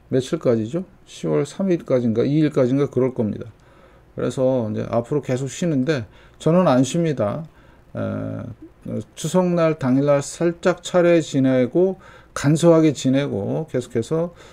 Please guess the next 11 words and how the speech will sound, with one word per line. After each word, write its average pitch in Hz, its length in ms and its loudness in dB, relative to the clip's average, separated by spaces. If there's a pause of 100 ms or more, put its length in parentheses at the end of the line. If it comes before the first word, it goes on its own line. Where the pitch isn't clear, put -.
(160)
에, 110 140 0
여러분들한테, 131 960 0
에, 101 120 -4
시장 143 320 -2
상황을 147 400 -2
좀 143 180 -4
알려드리겠습니다. 120 1160 -2 (460)
예, 101 220 -4 (400)
쉬면 180 400 2
뭐합니까? 127 720 0
공부해야죠. 127 600 0